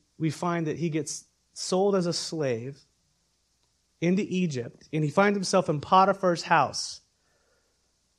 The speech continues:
And he's a servant in Potiphar's house.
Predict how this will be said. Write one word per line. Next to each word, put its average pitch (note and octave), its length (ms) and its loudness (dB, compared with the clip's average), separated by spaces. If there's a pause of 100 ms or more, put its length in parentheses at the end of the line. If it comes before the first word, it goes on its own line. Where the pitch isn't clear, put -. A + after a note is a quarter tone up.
(200)
And F3+ 240 4
he's G3+ 220 -2
a F3+ 80 0
servant D#3+ 420 4
in D#3 120 -4
Potiphar's E3 440 0
house. - 520 -10